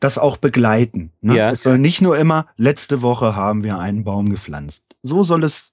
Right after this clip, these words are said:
Speaker 1: nicht sein, ne? Wir,
Speaker 2: Ja.
Speaker 1: äh, wir werden uns, wir treffen uns Montagabend, jetzt kommenden Montag,
Speaker 2: Okay.
Speaker 1: und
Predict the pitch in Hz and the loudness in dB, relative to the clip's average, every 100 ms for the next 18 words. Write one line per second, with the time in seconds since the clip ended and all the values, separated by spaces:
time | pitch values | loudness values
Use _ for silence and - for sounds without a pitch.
0 | _ 120 110 110 78 73 73 90 185 214 | _ 0 0 0 -6 -8 -6 -2 -2 0
1 | 139 120 110 131 - - 139 127 127 123 | 2 2 2 -4 -12 -6 -2 0 2 2
2 | 143 139 120 - _ _ _ 120 - 123 | 2 2 0 -4 _ _ _ -6 -4 0
3 | 117 101 107 120 135 127 - 110 165 226 | 0 0 2 4 4 0 0 0 0 -2
4 | 214 - 123 113 98 98 110 143 180 233 | -4 0 0 2 0 -2 -2 -2 -4 -6
5 | - - - 110 117 120 - | -8 -16 -18 -4 -2 -2 -4